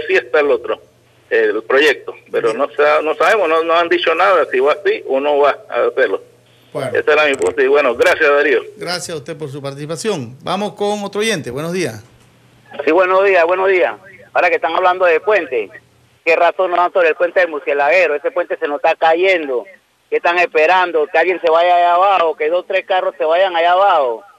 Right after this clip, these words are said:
Speaker 3: Averígüenos, por favor, denos razón, o la, el, el mojo. Por favor, bendiciones.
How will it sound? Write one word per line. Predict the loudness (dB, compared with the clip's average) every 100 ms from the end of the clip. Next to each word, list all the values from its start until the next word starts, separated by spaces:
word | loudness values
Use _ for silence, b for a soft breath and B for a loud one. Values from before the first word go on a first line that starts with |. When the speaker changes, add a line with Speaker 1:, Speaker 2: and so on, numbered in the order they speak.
| _ _ _ _ -2
Speaker 3:
Averígüenos, | 2 2 2 2 2 -2
por | -2
favor, | 0 2 2 2
denos | -2 -2 -2
razón, | 0 -2 0 0 0 -4
o | -4 -2
la, | 0 0
el, | -2
el | -4
mojo. | 0 2 2 -2 -8 _ _ _ _ _ _
Por | -12 -2
favor, | 2 4 2 2
bendiciones. | -2 -4 -4 -2 -2 -8